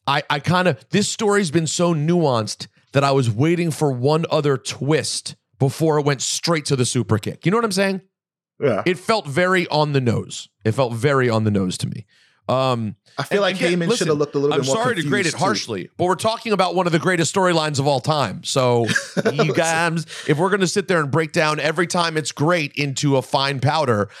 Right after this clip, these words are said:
Speaker 1: I'm not gonna sit there and l-, when something else happens that I don't think is done as well, just be like, "It's also," just blow right by it. No,
Speaker 2: And
Speaker 1: that
Speaker 2: that's the
Speaker 1: could have been
Speaker 2: thing,
Speaker 1: a
Speaker 2: too.
Speaker 1: little, that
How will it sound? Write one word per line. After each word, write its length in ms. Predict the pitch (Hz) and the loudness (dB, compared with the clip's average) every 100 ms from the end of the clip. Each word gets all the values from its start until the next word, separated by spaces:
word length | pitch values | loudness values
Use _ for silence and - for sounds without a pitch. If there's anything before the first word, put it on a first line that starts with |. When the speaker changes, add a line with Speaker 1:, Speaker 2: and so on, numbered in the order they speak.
| - | -4
Speaker 1:
I'm 160 | 139 | -2
not 180 | 160 170 | -2 -2
gonna 160 | 175 147 | -2 -2
sit 220 | 165 - | -4 -2
there 180 | 143 135 | 2 2
and 160 | 127 113 - _ 139 | 0 -6 -14 _ -2
l-, 160 | 143 147 | 0 0
when 180 | 143 | -2
something 260 | 123 143 143 | 0 -2 0
else 180 | 147 135 | 0 0
happens 360 | 151 139 139 | 0 0 0
that 100 | 123 | 2
I 60 | 123 | 2
don't 180 | 147 147 | 2 2
think 160 | 147 | 0
is 220 | 120 117 101 | 0 -2 0
done 180 | 127 - - | -2 -4 -2
as 340 | 151 165 127 | 0 0 -4
well, 320 | 135 147 131 | -2 -2 0
just 220 | 117 127 - | -2 -2 0
be 80 | |
like, 240 | 123 117 - | 2 2 0
"It's 160 | 170 196 | -2 0
also," 240 | 202 202 165 156 156 | 0 -2 -4 -6 -4
just 160 | 143 110 | -2 0
blow 140 | 160 | 2
right 200 | 143 101 | 2 0
by 160 | 80 90 | -2 -6
it. 140 | 82 _ _ | -14 _ _
No, 80 | 302 | -4
Speaker 2:
And 80 | 302 | -2
Speaker 1:
that 40 | |
Speaker 2:
that's 100 | 196 | -2
the 100 | 220 | -2
Speaker 1:
could 80 | 233 | -2
have 80 | 196 | 0
been 80 | 151 | -2
Speaker 2:
thing, 80 | 143 | -2
Speaker 1:
a 20 | |
Speaker 2:
too. 60 | |
Speaker 1:
little, 480 | 156 170 165 143 135 _ _ _ | 0 0 0 -2 -6 _ _ _
that 180 | 185 190 | -4 -4